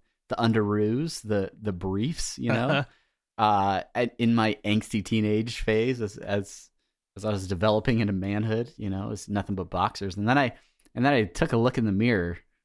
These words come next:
Speaker 1: and I said, "You know
Speaker 2: <laughs>
Speaker 1: what? It's gotta be a better answer."
Speaker 2: I, w-, I, I had, I had the briefs for a long time,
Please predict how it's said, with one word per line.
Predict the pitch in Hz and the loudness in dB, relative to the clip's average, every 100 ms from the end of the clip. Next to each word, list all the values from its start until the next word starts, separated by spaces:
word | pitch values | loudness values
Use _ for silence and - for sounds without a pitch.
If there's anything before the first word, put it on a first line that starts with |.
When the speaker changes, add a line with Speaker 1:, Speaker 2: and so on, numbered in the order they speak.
| - - - | -18 -12 0
Speaker 1:
and | 90 | 0
I | |
said, | - 95 90 | 2 0 2
"You | 101 | 2
know | 123 131 | 2 4
Speaker 2:
<laughs> | 123 | 4
Speaker 1:
what? | 147 - - _ _ _ _ _ _ - | 2 0 -8 _ _ _ _ _ _ -10
It's | |
gotta | - 156 | 2 2
be | 131 113 | 4 2
a | 92 | 4
better | 104 92 | 2 2
answer." | 98 101 - 92 - _ _ _ _ _ _ _ _ _ _ _ | 0 -2 -4 -10 -14 _ _ _ _ _ _ _ _ _ _ _
Speaker 2:
I, | 156 156 | -2 -2
w-, | - 147 139 | 0 -2 0
I, | 127 139 143 | 4 4 2
I | - 120 | 2 2
had, | 123 139 135 - | 4 2 0 -2
I | |
had | 120 135 | 0 0
the | 127 | -2
briefs | 127 127 147 | 0 0 0
for | - 123 | 0 0
a | |
long | 117 135 147 | 2 2 0
time, | - 131 131 131 | 0 0 2 0